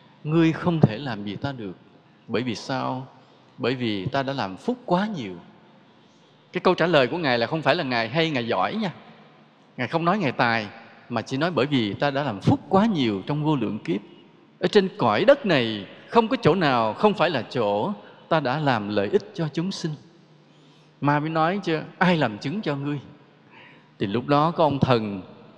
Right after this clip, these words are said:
từ dưới đất ông hiện lên liền, nói, "Ta là thần của đại địa này,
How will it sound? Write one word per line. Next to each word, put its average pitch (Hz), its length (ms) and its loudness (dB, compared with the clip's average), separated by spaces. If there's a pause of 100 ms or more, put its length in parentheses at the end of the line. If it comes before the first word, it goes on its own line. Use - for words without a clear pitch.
(420)
từ 123 100 0
dưới 107 100 -2
đất 185 120 2
ông 156 120 0
hiện 127 220 0
lên 135 120 2
liền, 104 400 -2
nói, 135 200 -6
"Ta 160 360 4 (580)
là 107 300 -4
thần 104 540 0
của 120 100 -4
đại 107 180 2
địa 101 180 -2
này, 104 160 -6